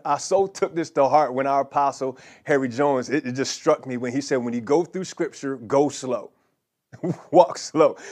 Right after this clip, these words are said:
So I took that to heart, and it's something, the more I get with God, the more we start walking slower.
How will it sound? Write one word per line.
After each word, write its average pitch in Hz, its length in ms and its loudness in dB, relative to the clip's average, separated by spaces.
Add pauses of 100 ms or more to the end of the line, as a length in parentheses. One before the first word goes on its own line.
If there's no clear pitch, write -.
(100)
So - 160 0
I 180 100 4
took - 260 2
that 143 180 2
to 131 100 4
heart, 151 260 6
and 135 220 4
it's 139 140 -2
something, 165 400 0
the 127 60 0
more 151 260 4
I 156 220 2
get 147 240 0
with 139 180 -2
God, 143 240 4
the 120 60 0
more 143 280 2
we 147 100 -2
start 143 300 2
walking 143 360 0
slower. 165 480 0